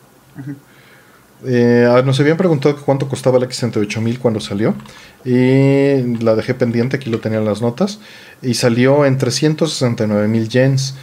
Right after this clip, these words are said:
Speaker 2: o sea, más o menos tres mil dólares. Seis mil dólares de dos mil quince, y serían como unos siete mil dólares ajustados a la inflación actual.
Speaker 1: Sí, macho.
Speaker 2: <laughs> Sí, no manches.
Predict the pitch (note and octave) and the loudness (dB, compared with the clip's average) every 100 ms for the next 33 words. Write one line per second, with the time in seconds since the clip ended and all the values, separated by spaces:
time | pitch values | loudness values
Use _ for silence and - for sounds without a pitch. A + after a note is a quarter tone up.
0 | - - B2 C3 C#3 C#3 C#3 C#3+ C#3 B2+ | -16 -8 0 2 2 0 0 0 -2 -2
1 | A#2 A#2+ A#2+ A#2 A#2 A2 G2 - - _ | 0 2 0 2 0 0 -4 -12 -16 _
2 | _ - - - _ _ _ _ _ _ | _ -20 -20 -20 _ _ _ _ _ _
3 | _ - _ - - A#2+ A#2+ C#3 C#3 C#3+ | _ -20 _ -12 -2 0 2 2 4 2
4 | C#3+ D3 D3 D3 - - B2 B2 C3 C3 | 4 2 2 -2 -10 -2 2 4 4 4
5 | C3+ B2+ A2 A2+ A2+ A2+ A2 G#2+ G#2 - | 2 2 -2 -2 -2 0 -2 -6 -12 -18
6 | - B2 C3+ G#3 G#3+ - - - - A#2+ | -6 -4 -2 -4 -6 -14 -18 -8 0 2
7 | A#2+ A#2+ B2 B2 - A#2+ A#2+ A2+ B2 B2 | 2 0 -2 -2 -2 -2 0 -2 0 2
8 | B2 A#2 - - - A#2+ A2+ A#2 G#2 A2 | 2 0 -4 -12 -4 -2 -2 -4 -2 -4
9 | - A2 G#2 - G#2+ G2+ - - - - | -2 -6 -6 -8 -8 -8 -14 -20 -20 -20
10 | - - - _ - - - - _ _ | -20 -20 -20 _ -20 -20 -20 -20 _ _
11 | _ - C#3+ C3 C3 - _ _ _ _ | _ -20 -18 -18 -18 -20 _ _ _ _
12 | _ _ _ _ _ _ _ - - G3 | _ _ _ _ _ _ _ -14 -8 -4
13 | - B2+ A2+ F#2+ G#2 - - - | -2 -2 -4 -6 -8 -8 -10 -12